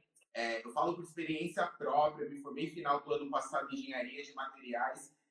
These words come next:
e a faculdade não prepara e nem direciona pro mercado de trabalho. Essas iniciativas são muito legais e pensando no ponto de vista da faculdade, ao longo da graduação faz muita diferença pra gente.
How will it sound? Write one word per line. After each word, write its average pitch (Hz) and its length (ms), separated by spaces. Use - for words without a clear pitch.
e 131 60
a 135 100
faculdade 151 640
não 151 340
prepara 156 880
e 147 80
nem 147 240
direciona 151 580
pro 143 180
mercado 123 440
de - 60
trabalho. - 380
Essas 151 320
iniciativas 196 720
são 175 120
muito 170 400
legais 151 640
e 160 60
pensando 160 360
no 190 80
ponto 185 300
de 156 140
vista 170 220
da 190 200
faculdade, - 760
ao - 160
longo 175 200
da 156 120
graduação 143 540
faz 160 240
muita 202 320
diferença 156 420
pra 151 180
gente. - 400